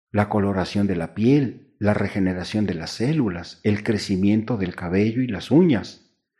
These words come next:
Nuestros músculos se tensan. ¿Por qué?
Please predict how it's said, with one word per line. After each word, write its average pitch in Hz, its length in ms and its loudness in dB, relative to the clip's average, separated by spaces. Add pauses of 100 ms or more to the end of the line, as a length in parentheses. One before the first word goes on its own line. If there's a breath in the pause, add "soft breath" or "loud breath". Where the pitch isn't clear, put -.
(280)
Nuestros 98 360 2
músculos 151 540 4
se 104 140 -2
tensan. 202 720 0 (480)
¿Por 160 240 0
qué? 196 320 0